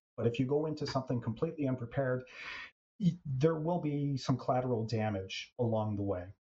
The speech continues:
Um, one of my favorite spots that I heard today as I was listening to Stephen Colbert, he put it so well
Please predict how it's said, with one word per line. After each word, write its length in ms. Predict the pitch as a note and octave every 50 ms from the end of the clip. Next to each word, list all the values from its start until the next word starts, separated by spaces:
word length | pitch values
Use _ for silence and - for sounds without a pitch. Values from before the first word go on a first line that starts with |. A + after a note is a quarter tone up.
| _ _ _ _ _ _ -
Um, 380 | A2+ G#2+ G2+ G2+ G2+ G2+ G2+ - -
one 160 | B2+ C#3+ D#3
of 120 | D#3 C#3+ B2+
my 160 | B2+ A#2+ A2+
favorite 440 | - - D3+ D3 - - A2 - -
spots 440 | - - - A2+ A2 A#2+ - - -
that 120 | - G#2
I 120 | G#2 G#2+ A#2
heard 340 | A#2+ - C3 B2 B2 B2 -
today 320 | - A2+ G#2+ G#2 G#2+ G#2+ A2 - - - - -
as 120 | A2 -
I 60 | B2
was 160 | A2+ A2 -
listening 300 | A#2+ A#2+ - - A2 G#2 -
to 60 | A2
Stephen 400 | G#2 - - C3 B2+ B2+ A#2 A2
Colbert, 640 | A2+ - - A2 G#2 G#2 A#2 A#2+ C3 B2 C#3+ C#3+ - - - -
he 200 | E3+ D#3 - - -
put 120 | - - -
it 140 | - -
so 320 | - - - - D#3+ D#3 D3+
well 520 | C3 B2 B2+ B2 A#2 C3 B2+ A#2+ A#2 A#2